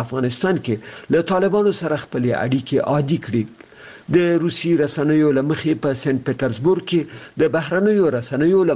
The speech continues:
مسؤلانو سره په لیدنه کې پوتین د یوې پوښتنې په ځواب کې وویل چې د طالبانو له حکومت سره د اړیکو ټینګول اړین دي. د پوتین په وینا، روسیا له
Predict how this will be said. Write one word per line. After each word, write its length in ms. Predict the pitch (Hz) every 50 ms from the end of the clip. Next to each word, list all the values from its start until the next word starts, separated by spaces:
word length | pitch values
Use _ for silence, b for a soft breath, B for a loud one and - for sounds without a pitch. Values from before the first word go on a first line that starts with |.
| 123 120
مسؤلانو 580 | 123 120 - - - 165 127 127 120 120 117 120
سره 180 | - 127 117 113 - -
په 100 | 117 113 117
لیدنه 320 | 127 123 185 190 190 185 180 -
کې 100 | 180 165 160 B B B B B B -
پوتین 400 | 156 175 170 - 196 220 214 202
د 20 | 208 160
یوې 160 | 123 120 120 120 -
پوښتنې 320 | 113 - - 131 113 110 110 120
په 60 | 117 113 127
ځواب 320 | 127 120 117 117 117 -
کې 80 | - 127
وویل 400 | 117 135 147 147 180 180 165 - -
چې 100 | 180 165 147 B B B B B B 123 147
د 180 | 156 123 110 110 -
طالبانو 480 | 139 127 135 135 131 160 185 202 208 196 175 165
له 80 | 131 135
حکومت 420 | 127 117 - 113 117 117 110 - -
سره 160 | 135 127 123
د 160 | 117 120 120 120
اړیکو 340 | 120 117 113 - 127 117 117
ټینګول 500 | - 123 113 107 110 127 139 156 180 165 - - 127
اړین 320 | 143 123 143 165 131 110 101 107
دي. 100 | 117 113 113 - B B B B B B B B -
د 160 | 147 143 143 - 131
پوتین 360 | 127 120 123 - 131 127 123 -
په 140 | 127 110 127
وینا، 260 | 123 127 143 165 170 175 175 B B B B 147 143
روسیا 340 | 156 131 - 151 139 135
له 120 | 135 123